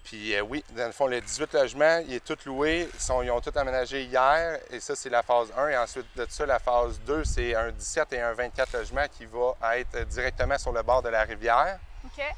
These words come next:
Speaker 1: Euh, les plans, on va les recevoir demain, euh, et la construction va être livrable pour le premier juillet deux mille vingt et un de la phase deux. Et la phase trois, c'est un commercial qui va être juste à côté.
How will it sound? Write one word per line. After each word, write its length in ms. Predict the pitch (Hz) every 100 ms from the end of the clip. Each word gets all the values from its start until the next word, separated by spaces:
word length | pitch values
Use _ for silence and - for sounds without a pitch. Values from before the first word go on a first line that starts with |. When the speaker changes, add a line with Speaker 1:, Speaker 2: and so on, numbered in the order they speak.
| - - - - - - -
Speaker 1:
Euh, 320 | 98 98 98 101
les 140 | 117
plans, 360 | - 135 139 139
on 60 | 120
va 100 | 117
les 160 | 117
recevoir 440 | 113 117 113 123 120
demain, 500 | 113 135 131 143 180 180 - -
euh, 520 | 110 104 101 98 98 98
et 120 | 107
la 140 | 107 107
construction 580 | 120 107 120 - 135
va 80 | 120
être 120 | 113
livrable 440 | - 110 117 131 123
pour 100 | 117
le 80 | 110
premier 280 | 117 123
juillet 340 | 117 - 120 127
deux 120 | 120
mille 200 | 117 117
vingt 280 | 110 113 110
et 120 | 107
un 80 | 104 - - - - -
de 60 |
la 180 | 110 101
phase 560 | - 104 107 104 101 -
deux. 240 | - 143 175
Et 40 | 127
la 140 | 113
phase 320 | - 117 117
trois, 240 | - 143 143
c'est 480 | - - 123 123 117
un 180 | 110 110
commercial 800 | - 120 - - 123 139 160 143
qui 60 | 113
va 120 | 117
être 60 |
juste 180 | 110 120
à 60 | 110
côté. 460 | - 104 - 139